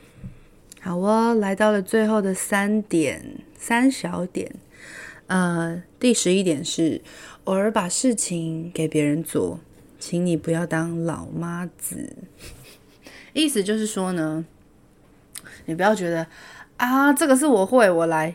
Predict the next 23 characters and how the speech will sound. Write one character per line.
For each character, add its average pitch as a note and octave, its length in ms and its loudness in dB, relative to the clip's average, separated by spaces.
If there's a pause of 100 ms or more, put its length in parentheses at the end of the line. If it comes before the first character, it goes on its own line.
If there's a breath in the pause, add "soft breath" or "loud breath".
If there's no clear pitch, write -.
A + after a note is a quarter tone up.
你 F#3 240 -4 (140)
很 F3+ 240 -4
多， A#3 180 -2
我 F3 220 -6
觉 F3 80 -6
得 F#3 100 -2
我 F3+ 60 -2
们 D3+ 140 0
女 D3 100 0
生 D#3 160 -6
都 D#3 80 -6
会 D3+ 80 -4
这 - 140 -12
样， - 100 -16 (240 loud breath)
就 A3+ 100 0
是 A#3 80 6
会 A#3 140 6
看 A3 240 2
不 - 80 -4
下 E3 180 0
去 D3 300 -4
男 C#3+ 180 -8
生 D#3 320 -8